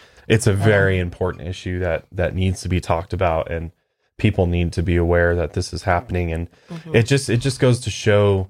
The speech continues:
Speaker 1: you, like, for me, I always try to think about, well, what's the root of the problem? Why is this, why is this happening? Why are more and more people committing suicide?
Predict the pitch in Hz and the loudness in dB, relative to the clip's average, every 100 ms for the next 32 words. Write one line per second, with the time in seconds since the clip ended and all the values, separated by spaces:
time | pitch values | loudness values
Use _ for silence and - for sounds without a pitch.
0 | - - - 107 104 - 110 104 113 120 | -12 -16 0 2 0 -2 -2 0 2 2
1 | 107 104 104 - - - 110 95 107 101 | 2 2 0 -4 -10 0 0 0 -2 0
2 | 98 90 95 110 - 98 98 101 95 92 | 0 2 2 2 0 -4 0 2 0 -2
3 | - 101 92 90 98 104 110 98 78 90 | 0 0 0 -2 0 2 2 0 -2 -4
4 | 90 - - - 101 110 107 95 92 92 | -6 -12 -14 -2 2 4 4 2 0 -4
5 | - 98 107 - 82 90 101 101 98 95 | -2 -2 -2 -6 -6 -2 2 2 2 2
6 | 92 - 95 98 98 98 95 - 98 85 | 0 -4 -4 0 0 0 -2 -2 -6 -6
7 | - 90 82 - 92 87 85 | -4 -4 -2 0 0 2 0